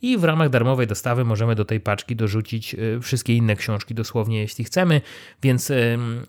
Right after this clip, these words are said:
jest już coś więcej niż tylko te nasze. Jest jeszcze Zbij Fortunę na dywidendach, jest Psychologia pieniądza, jest Inteligentny inwestor,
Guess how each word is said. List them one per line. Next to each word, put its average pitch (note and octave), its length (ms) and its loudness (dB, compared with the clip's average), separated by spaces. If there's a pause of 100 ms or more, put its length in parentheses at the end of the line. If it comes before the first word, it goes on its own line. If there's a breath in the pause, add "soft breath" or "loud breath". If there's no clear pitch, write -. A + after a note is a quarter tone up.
jest B2+ 340 2
już A#2+ 140 2
coś A2+ 260 2
więcej A#2+ 360 2
niż G#2+ 160 -4
tylko A2+ 260 -2
te G#2 120 -2
nasze. A#2+ 420 0
Jest G#2 260 -2
jeszcze A2 220 -6
Zbij G#2+ 220 -2
Fortunę A#2+ 420 -2
na C3 80 2
dywidendach, D3+ 760 2
jest A2 180 -2
Psychologia A#2 520 0
pieniądza, C#3 460 0
jest G#2+ 180 -2
Inteligentny C#3+ 580 0
inwestor, D3 500 2